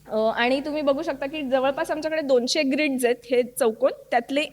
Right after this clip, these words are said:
एकशे सत्तेचाळीस ग्रिड्स आम्ही सर्व्हे केलेले आहेत. अम, आणि हे बर्डिंग पण दरवर्षी त्याचे पॅटर्न्स बदलत आहेत, कारण हे सिटिझन्सवर डिपेंड आहे, कोण पार्टिसिपेट होतंय आणि कोण किती वेळ देतंय,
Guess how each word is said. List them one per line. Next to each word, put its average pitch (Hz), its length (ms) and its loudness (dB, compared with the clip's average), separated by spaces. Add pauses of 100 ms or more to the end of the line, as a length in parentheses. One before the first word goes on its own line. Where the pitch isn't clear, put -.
एकशे 247 280 -4
सत्तेचाळीस 269 640 -2
ग्रिड्स 233 380 -2 (340)
आम्ही 247 220 2
सर्व्हे 233 320 2
केलेले 202 360 -2
आहेत. 226 260 -6 (1300)
अम, 262 440 4 (400)
आणि 285 360 -2 (140)
हे 339 80 -4
बर्डिंग 294 480 4
पण 359 240 0 (680)
दरवर्षी 320 680 2 (140)
त्याचे 277 220 0
पॅटर्न्स 294 560 -2 (100)
बदलत 254 400 2
आहेत, 175 100 0 (100)
कारण 269 240 2 (440)
हे 330 220 2
सिटिझन्सवर 311 600 2
डिपेंड 254 420 2
आहे, 202 160 0
कोण 285 300 2
पार्टिसिपेट 269 720 0
होतंय 208 300 0 (120)
आणि 233 420 -2 (140)
कोण 277 220 0
किती 285 220 -4
वेळ 285 180 4
देतंय, 233 360 0